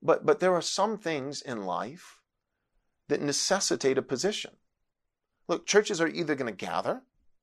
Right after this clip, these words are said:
or they're not. So if your church is saying, "We don't have a position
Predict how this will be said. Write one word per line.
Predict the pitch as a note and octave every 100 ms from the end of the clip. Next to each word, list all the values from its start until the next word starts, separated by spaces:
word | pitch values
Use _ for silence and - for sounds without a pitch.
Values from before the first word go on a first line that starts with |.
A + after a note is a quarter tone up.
| _ _ _ _
or | D#3+
they're | D#3+ F#3
not. | C4 D3 _ - _ _ _ _ _ _ _ _ _ _ _ _ _ _
So | - F3
if |
your | F3 G3
church | G#3 G3
is | E3+
saying, | F3+ C#3
"We | F3+
don't | F#3+
have | D#3 D#3+
a |
position | C#3 C3+ B2 A#2 B2 A2